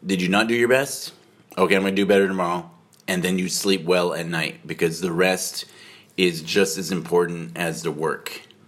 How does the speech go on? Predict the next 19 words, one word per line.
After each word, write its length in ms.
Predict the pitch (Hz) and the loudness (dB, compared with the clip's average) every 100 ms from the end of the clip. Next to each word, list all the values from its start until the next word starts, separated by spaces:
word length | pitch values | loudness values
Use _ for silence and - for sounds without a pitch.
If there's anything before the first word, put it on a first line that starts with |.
| _ _ - | _ _ -10
And, 420 | 95 87 82 80 80 | -4 -2 -2 -4 -6
uh, 300 | 80 80 80 - _ _ _ _ _ _ _ _ _ | -4 -4 -6 -12 _ _ _ _ _ _ _ _ _
you 100 | 107 | 0
don't 120 | 104 | 4
rest 220 | 101 104 | 4 4
on 100 | 110 | 2
your 100 | 98 | 2
laurels, 760 | 92 113 113 110 107 92 - - | 4 6 6 6 4 0 -6 -4
you 140 | 101 | -2
just 220 | 90 87 | 0 0
rest 260 | 85 95 - | 2 2 2
at 60 | 92 | -4
night. 340 | 78 76 - - _ _ _ _ _ _ _ _ _ _ _ _ _ _ - - - - _ - | -4 -6 -10 -18 _ _ _ _ _ _ _ _ _ _ _ _ _ _ -20 -20 -20 -20 _ -2
All 100 | 90 | 2
right, 160 | 92 | 2
somebody's 280 | 98 107 101 | 0 0 0
like, 200 | 98 90 - | 0 -4 -2
"I 160 | 104 | 0
know 880 | 110 107 113 117 113 110 101 92 87 | 2 2 2 4 4 2 2 0 -4